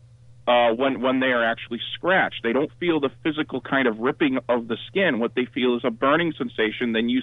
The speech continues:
see the actual scratch manifest.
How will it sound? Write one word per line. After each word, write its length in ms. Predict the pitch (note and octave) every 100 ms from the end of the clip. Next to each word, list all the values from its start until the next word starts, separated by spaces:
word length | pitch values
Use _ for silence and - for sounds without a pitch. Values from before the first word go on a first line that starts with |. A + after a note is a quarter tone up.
| -
see 100 | C3
the 160 | A#2 A2+
actual 640 | A#2 - C3 A2+ A2 G2+ - - - - - - -
scratch 360 | C#3+ C#3 B2 A2+
manifest. 760 | A#2 D#3 F#3+ - F#2 A#1+ -